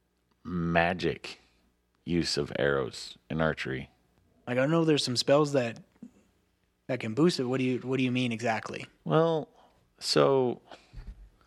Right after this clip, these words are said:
Speaker 1: I was fighting a giant bug a while ago.
Speaker 2: Oh, okay.
Speaker 1: He was trying to eat one of my friends. Uh,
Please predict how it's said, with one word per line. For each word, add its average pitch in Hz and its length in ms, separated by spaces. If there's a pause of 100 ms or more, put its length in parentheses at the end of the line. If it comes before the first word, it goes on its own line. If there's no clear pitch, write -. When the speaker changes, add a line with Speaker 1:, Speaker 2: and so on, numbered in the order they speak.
(380)
Speaker 1:
I - 60
was 123 140
fighting 185 360
a 117 60
giant 104 580
bug 87 320
a 73 60
while 58 360
ago. - 500 (600)
Speaker 2:
Oh, 247 300 (720)
okay. 170 400 (340)
Speaker 1:
He 101 80
was 101 160
trying 110 240
to - 100
eat 107 120
one 107 120
of 98 60
my 98 120
friends. 71 600 (680)
Uh, 92 220